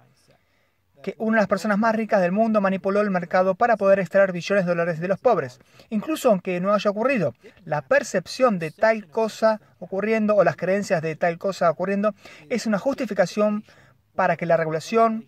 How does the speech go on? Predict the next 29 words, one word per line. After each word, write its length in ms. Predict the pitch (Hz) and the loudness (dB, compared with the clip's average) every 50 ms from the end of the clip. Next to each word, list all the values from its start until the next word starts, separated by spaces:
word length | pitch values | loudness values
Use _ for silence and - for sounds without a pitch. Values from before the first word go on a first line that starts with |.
| _ _ _ _ _ _ | _ _ _ _ _ _
con 180 | - - 160 160 | 0 0 0 2
esta 140 | - 165 | 0 -2
mentalidad 360 | 151 147 143 151 147 156 160 - | -4 -4 -4 -4 0 0 0 0
política 380 | - 151 160 151 - 156 156 | 0 -4 -6 -6 -6 -2 -2
particular, 460 | 143 - - 220 220 226 226 233 233 - _ - - - - - - _ _ _ _ _ _ _ _ _ _ | 0 0 -2 0 2 2 2 2 2 -4 _ -20 -20 -20 -20 -20 -20 _ _ _ _ _ _ _ _ _ _
que 180 | - 208 196 - 190 | -8 -6 -6 -6 -4
en 160 | 185 165 165 | -6 -4 -4
este 220 | 170 165 - 170 | -4 -6 -8 -6
momento 480 | 165 160 151 160 170 170 160 - 170 156 | -4 -2 -2 -2 -2 -4 -4 -4 -6 -6
tiene 260 | - - 170 165 165 | -6 -6 -8 -6 -6
un 60 | 160 | -6
monopolio 400 | 156 156 151 151 - 170 170 180 | -6 -6 -6 -4 -4 -4 -4 -2
político. 420 | 185 226 226 202 156 135 - - - _ _ _ _ _ _ _ _ _ _ _ _ _ _ _ _ _ - - - - | -2 -2 -4 -4 -6 -10 -14 -16 -20 _ _ _ _ _ _ _ _ _ _ _ _ _ _ _ _ _ -20 -20 -10 -4
No 120 | 190 208 | 0 0
hay 120 | 233 254 254 | 2 2 0
nada 320 | 233 240 240 247 254 240 | 0 0 0 0 0 -2
que 140 | 214 220 196 | -2 -4 -4
pueda 180 | - 220 220 202 | 0 2 2 2
hacerse 300 | - 226 220 - - 202 | 2 0 -4 -4 -4 0
para 180 | 220 208 202 | 2 2 2
tenerlo, 440 | 185 196 220 226 208 190 160 139 123 | 2 0 0 0 0 0 0 -4 -6
no 200 | 131 139 151 160 | -6 -4 -2 0
hay 360 | 170 175 180 185 190 190 220 | 0 2 0 0 -2 -4 -8
filibustero, 800 | - - 208 202 220 214 185 - - 240 233 214 175 151 139 139 - 143 147 143 | -10 -8 -6 -4 -4 -4 -4 -2 0 2 2 2 2 -2 -4 -8 -18 -20 -14 -8
contraparte, 640 | - 156 147 - 151 147 - 208 202 190 180 160 147 | -6 -6 -4 -4 -2 0 2 2 2 0 -2 -6 -8
no 260 | 151 160 156 160 160 | -8 -8 -6 -4 -4
hay 140 | 160 165 - | -4 -4 -2
otro 240 | 208 185 190 196 | -4 -4 -2 0
evento. 320 | 220 226 208 175 139 127 | 0 0 0 -2 -4 -8